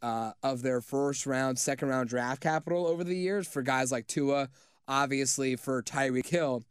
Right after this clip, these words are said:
So they weren't picking in either of those first two rounds. So you really had to make your s-,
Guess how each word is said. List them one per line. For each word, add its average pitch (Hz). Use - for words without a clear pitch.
So 160
they 180
weren't 233
picking 208
in 135
either 147
of 139
those 131
first 147
two 131
rounds. 143
So 139
you 127
really 180
had 151
to 151
make 139
your 123
s-, -